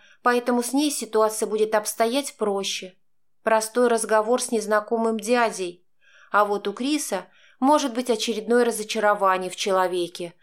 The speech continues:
который однажды уже довел сына до фрустрации.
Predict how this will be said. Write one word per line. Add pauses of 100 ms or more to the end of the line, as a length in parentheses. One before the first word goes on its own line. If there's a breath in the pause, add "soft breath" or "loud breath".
(140 soft breath)
который
однажды
уже
довел
сына (180 loud breath)
до
фрустрации.